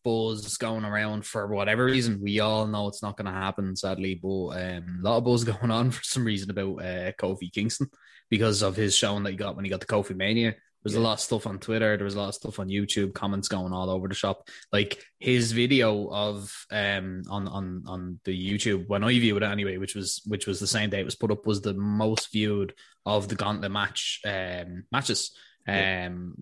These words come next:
Speaker 1: with exception to, I think, the, the last one. Um, 'cause I think that's now eclipsed it. I'm sure it's probably definitely in the, in the lower echelon of it, but just something, something perky to know. Um,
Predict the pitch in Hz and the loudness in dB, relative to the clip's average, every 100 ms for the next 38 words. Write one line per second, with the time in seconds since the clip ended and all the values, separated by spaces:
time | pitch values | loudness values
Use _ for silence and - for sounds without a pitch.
0 | 98 95 107 104 98 110 98 101 104 98 | -12 -8 -2 0 2 0 0 0 0 -4
1 | 101 98 98 92 87 90 92 90 104 - | -4 -6 -4 -4 -4 -6 -4 -2 -4 -8
2 | - - _ 92 90 90 90 92 98 98 | -14 -20 _ -6 -4 -4 -6 -8 -8 -8
3 | 104 87 95 - 92 90 104 87 - 87 | -8 -10 -10 -8 -8 -6 -6 -6 -6 -6
4 | 104 139 127 107 - 110 98 - 113 92 | 4 8 8 6 2 -4 -4 -2 -2 0
5 | 92 87 - - - - 101 98 95 92 | 0 -4 -8 -16 -18 -4 -2 0 -4 -6
6 | 92 90 98 92 95 92 92 - 107 104 | -4 -4 -4 -2 0 0 0 -2 -4 -2
7 | 110 104 98 95 92 98 - - - 277 | 0 0 -2 -4 -6 -8 -10 -16 -2 2
8 | 233 185 165 131 - 156 139 127 113 - | 4 4 4 2 0 0 2 2 0 0
9 | 123 120 120 110 117 120 - - - 117 | 2 2 2 0 -2 -2 -8 -20 -2 4
10 | 131 127 | 6 6